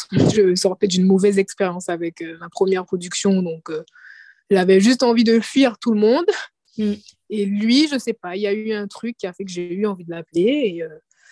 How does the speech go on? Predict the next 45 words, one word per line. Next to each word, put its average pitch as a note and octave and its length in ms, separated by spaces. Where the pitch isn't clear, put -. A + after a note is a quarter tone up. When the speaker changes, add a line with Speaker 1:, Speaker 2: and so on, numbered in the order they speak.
Speaker 1:
ça G#3+ 160
s'est B3 120
fait C4 120
naturellement, A3 720
en A3+ 60
fait. F3+ 180
C'est E3+ 80
devenu E3+ 240
mon F#3 80
ma-, F3 220
mon E3 140
manager E3+ 720
et D#3+ 260
jusqu'à F#3 300
maintenant, E3 340
ça G3 160
va E3 120
faire - 240
cinq E3+ 320
ans C4 160
ou G3 100
six F3+ 280
ans, G3+ 160
je - 60
sais F3 80
plus E3+ 140
trop, F#3+ 240
mais F3 100
ça E3 120
fait F3 120
un F3 40
moment. F3 380
Et F3+ 220
c'est F3+ 160
lui G3+ 260
qui A#3 140
m'a G#3+ 140
mis G#3 100
en G3 60
contact F#3+ 340
avec F3 200
mon F3 100
producteur F3 560
actuel, G#3 500
qui, F#3+ 200